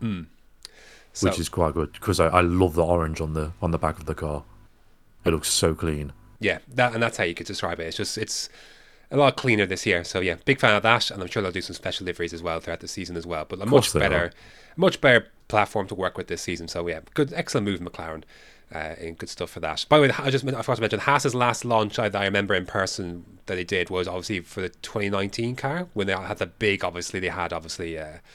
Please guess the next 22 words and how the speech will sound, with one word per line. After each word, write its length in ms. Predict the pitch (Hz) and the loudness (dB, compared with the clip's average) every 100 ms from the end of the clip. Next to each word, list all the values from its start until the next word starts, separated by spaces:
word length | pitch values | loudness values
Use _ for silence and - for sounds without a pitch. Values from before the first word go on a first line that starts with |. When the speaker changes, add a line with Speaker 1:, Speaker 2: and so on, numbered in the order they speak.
| - - - - - | -20 -20 -20 -20 -6
Speaker 1:
Rich 240 | 107 90 95 | -2 2 0
Energy, 400 | 82 85 80 - 78 | 0 -6 -10 -12 -14
uh, 140 | 76 | -14
for 160 | - 92 | -8 -6
that. 380 | 78 73 - - _ _ _ _ _ - - - _ - | -6 -6 -10 -10 _ _ _ _ _ -20 -20 -20 _ -10
Speaker 2:
Yeah, 280 | 107 95 71 | 2 2 4
and 120 | 82 | 6
of, 120 | 85 98 | 6 8
of 220 | 87 - | 6 6
course 300 | - 80 - | 6 6 6
something 280 | 90 80 78 | 2 2 4
over 200 | 76 78 | 2 2
the 80 | |
top 240 | - 82 - | 0 -2 -2
had 120 | 80 | -6
to 100 | - | -2
be 80 | 78 | -4
done 160 | 69 73 | -4 -10
for 140 | - | -8
that. 120 | 85 - - | -10 -10 -6
Speaker 1:
Absolutely. 600 | 107 - - 104 - | -6 2 4 6 4
Speaker 2:
<laughs> 60 | - | 0